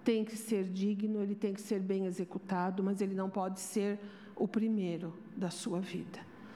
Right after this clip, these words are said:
porque vai te roubar e você não merece isso. Deus não tem isso pra você. Amém? Ore, ore porque Deus coloca todas as coisas em ordem. Então, as coisas aqui embaixo,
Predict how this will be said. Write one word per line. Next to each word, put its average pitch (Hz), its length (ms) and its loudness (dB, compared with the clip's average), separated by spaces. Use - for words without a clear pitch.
porque 202 280 6
vai 190 180 2
te 196 140 -2
roubar 175 540 0
e 214 60 6
você 196 380 2
não 196 280 4
merece 175 600 -2
isso. - 420 -8
Deus 196 300 6
não 185 180 2
tem 180 320 0
isso 165 180 -4
pra 165 200 -4
você. - 440 -4
Amém? 208 540 4
Ore, 240 460 0
ore 240 260 6
porque 233 320 0
Deus 208 460 2
coloca 196 400 4
todas 190 300 0
as 190 120 0
coisas 180 380 0
em 175 160 2
ordem. 160 340 0
Então, 320 560 6
as 226 200 -4
coisas 277 460 2
aqui 240 200 -2
embaixo, 240 600 2